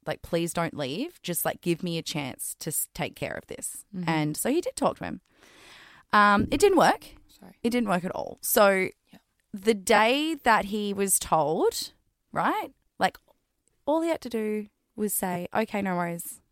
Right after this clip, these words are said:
Speaker 1: I'll be in control of it. Not a problem." Didn't happen. He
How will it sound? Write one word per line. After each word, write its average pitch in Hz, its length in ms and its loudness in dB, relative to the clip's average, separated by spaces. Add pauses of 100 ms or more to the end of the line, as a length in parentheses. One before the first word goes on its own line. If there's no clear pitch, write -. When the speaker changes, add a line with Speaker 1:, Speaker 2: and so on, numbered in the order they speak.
(280)
Speaker 1:
I'll 175 140 0
be 170 380 -6 (280)
in 170 140 -4
control 170 340 -6
of 160 80 -12
it. 151 140 -12
Not 147 160 -8
a - 40 -10
problem." - 380 -10 (1600)
Didn't 403 220 6
happen. 233 280 4
He 294 540 -4